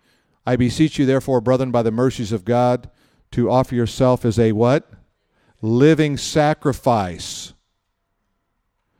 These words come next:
The problem is with living sacrifices, they do what? They run off.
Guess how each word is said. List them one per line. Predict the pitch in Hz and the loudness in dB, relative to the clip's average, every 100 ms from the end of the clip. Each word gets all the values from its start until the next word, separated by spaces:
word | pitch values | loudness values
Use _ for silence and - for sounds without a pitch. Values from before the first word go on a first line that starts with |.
| _ _ | _ _
The | 127 | 0
problem | - 156 180 170 | 4 6 6 4
is | 143 135 | 2 0
with | 123 | 0
living | 131 147 135 | 0 2 0
sacrifices, | - 151 151 151 - 123 120 120 | 0 0 0 -2 0 0 0 0
they | 123 | 0
do | 123 131 | 2 4
what? | 127 143 170 135 - _ _ _ _ _ _ - | 4 2 0 -8 -20 _ _ _ _ _ _ 4
They | 160 | 8
run | 170 160 | 10 10
off. | 147 165 120 - - - | 8 6 6 -2 -14 -20